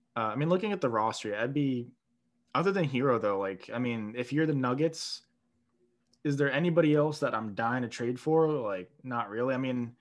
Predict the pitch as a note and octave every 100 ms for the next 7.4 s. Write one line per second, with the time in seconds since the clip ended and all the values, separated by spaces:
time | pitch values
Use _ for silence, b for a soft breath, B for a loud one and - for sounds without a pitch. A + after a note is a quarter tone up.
0 | b b _ _ B2+ C3 C#3+ C#3+ - -
1 | - D3+ D3+ C#3+ C#3+ D3 b b b _
2 | _ _ B2+ A#2+ G#2+ G#2 G#2 _ _ _
3 | _ - B2 B2+ - C#3 C3+ C3 B2+ D3
4 | _ _ _ _ _ _ _ _ _ _
5 | _ B2 B2+ C3+ C#3 C#3 C3+ D#3 D3 C3+
6 | B2+ A#2 A2+ G#2+ G#2 G2+ F2+ _ - G#2
7 | G2+ G2 G2+ F#2+